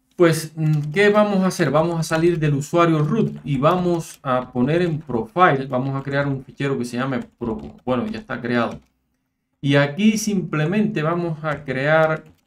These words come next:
esta condicional aquí, que si no es una conexión S S H connection, si no es, si la, si esa variable está vacía,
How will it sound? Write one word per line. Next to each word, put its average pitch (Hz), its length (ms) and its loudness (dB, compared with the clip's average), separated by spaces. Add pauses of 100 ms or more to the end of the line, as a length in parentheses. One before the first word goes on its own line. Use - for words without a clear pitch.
(880)
esta 151 380 -12
condicional 117 720 -6
aquí, 147 380 -6
que 127 400 -8
si - 500 -8 (520)
no 139 260 0
es 165 300 -2
una 151 320 -2
conexión 127 760 -4 (1900)
S 113 260 -10
S 110 640 -2
H 139 600 -4 (720)
connection, 135 840 -4
si 113 160 -8
no 123 180 0
es, 147 360 -6 (800)
si 127 80 -4
la, 110 380 -2
si - 180 -12
esa 143 200 -6
variable 131 480 2
está 151 240 0
vacía, 139 480 -2